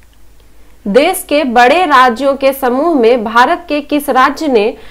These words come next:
वर्ष दो हज़ार उन्नीस में सुशासन सूचकांक में शीर्ष स्थान प्राप्त किया? आंसर है ऑप्शन बी, तमिलनाडु ने।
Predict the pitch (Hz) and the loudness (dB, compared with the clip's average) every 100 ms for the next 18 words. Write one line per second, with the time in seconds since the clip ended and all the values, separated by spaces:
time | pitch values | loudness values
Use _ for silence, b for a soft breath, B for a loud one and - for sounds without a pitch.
0 | B 233 294 320 330 339 302 302 285 277 | B 0 0 0 -2 -2 0 -2 0 -2
1 | 320 320 247 233 247 262 269 254 269 359 | -2 -2 0 0 0 -4 0 0 0 -4
2 | 339 285 285 - 254 240 233 247 285 294 | -4 -6 -6 -2 -2 0 0 -2 -2 -6
3 | 311 - 254 254 254 262 262 220 220 - | -8 -6 -8 -6 -6 -6 -4 -2 -2 -6
4 | - 208 165 156 - - - - - _ | -6 -4 -4 -6 -12 -20 -20 -20 -20 _
5 | _ - - - _ - - - - - | _ -20 -20 -20 _ -20 -20 -20 -20 -20
6 | - - - - - - - - - - | -20 -20 -20 -20 -20 -20 -20 -20 -20 -20
7 | - - - - - - - - - - | -20 -20 -20 -20 -20 -20 -20 -20 -20 -20
8 | - - 220 262 359 339 349 - 262 262 | -18 -2 0 0 0 2 2 2 2 0
9 | - 302 233 202 233 247 254 247 240 233 | -4 -4 -2 -2 -2 0 2 2 2 2
10 | 190 170 | 0 -2